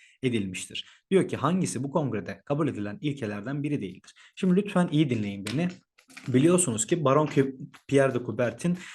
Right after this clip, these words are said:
modern olimpiyat oyunlarının kurucusudur. Antik olimpiyat oyunlarında, e, onların aslında olimpiyada yapılan kazılar ile burada bir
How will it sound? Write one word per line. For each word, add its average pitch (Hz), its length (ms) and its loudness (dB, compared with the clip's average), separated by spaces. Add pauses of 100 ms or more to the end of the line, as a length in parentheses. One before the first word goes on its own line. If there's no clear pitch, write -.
(140)
modern 147 280 4
olimpiyat 135 400 4
oyunlarının 120 480 -2
kurucusudur. 107 560 -6 (320)
Antik 143 320 0
olimpiyat 139 480 0
oyunlarında, 107 760 -2 (300)
e, 110 160 0
onların 127 500 2
aslında 120 680 -4
olimpiyada 135 500 2
yapılan 110 420 -2
kazılar 131 640 2
ile 101 320 -4
burada 120 400 2
bir - 400 -2